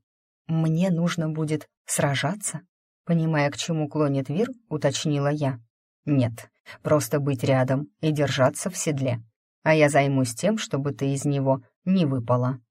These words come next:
Отягчающими обстоятельствами этого решения Лиса были благие намерения,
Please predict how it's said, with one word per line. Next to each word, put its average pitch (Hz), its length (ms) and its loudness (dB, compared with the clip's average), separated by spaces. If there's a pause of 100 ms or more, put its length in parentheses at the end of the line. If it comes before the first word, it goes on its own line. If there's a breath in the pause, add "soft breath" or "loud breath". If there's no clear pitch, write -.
(360)
Отягчающими 226 1000 0
обстоятельствами 151 1200 -2
этого 151 280 -2
решения 143 640 0
Лиса 220 320 -2 (340 loud breath)
были 262 220 4
благие 160 460 2
намерения, 143 720 0